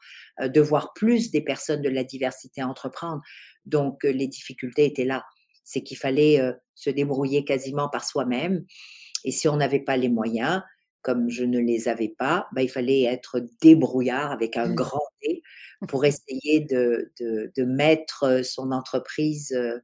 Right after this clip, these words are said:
Speaker 1: au monde. Heu, donc, heu, dans mon cas à moi, ben, j'avais choisi de, de faire deux-trois emplois dans une seule et même journée pour essayer
Speaker 2: Mmh.
Speaker 1: de boucler les fins de mois puis, heu, de continuer à,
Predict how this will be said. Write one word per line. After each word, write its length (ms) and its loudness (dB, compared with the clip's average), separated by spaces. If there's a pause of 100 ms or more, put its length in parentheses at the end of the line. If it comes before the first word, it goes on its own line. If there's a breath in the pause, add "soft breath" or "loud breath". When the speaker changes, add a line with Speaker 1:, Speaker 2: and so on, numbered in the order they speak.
(220 soft breath)
Speaker 1:
au 120 0
monde. 460 4 (520 loud breath)
Heu, 160 -10
donc, 320 -2
heu, 100 0
dans 160 0
mon 160 -2
cas 300 -2
à 40 -2
moi, 540 -2
ben, 220 -6 (960)
j'avais 260 0
choisi 480 0
de, 260 2 (400 loud breath)
de 120 2
faire 380 2
deux-trois 560 6
emplois 460 0
dans 160 -2
une 220 -6
seule 280 0
et 40 0
même 220 -2
journée 520 -2 (360 loud breath)
pour 160 0
essayer 180 0
Speaker 2:
Mmh. 160 -16 (280)
Speaker 1:
de 60 0
boucler 380 -4
les 120 2
fins 200 -2
de 60 -2
mois 420 -2
puis, 260 0
heu, 160 2
de 100 -6
continuer 680 -4
à, 220 -6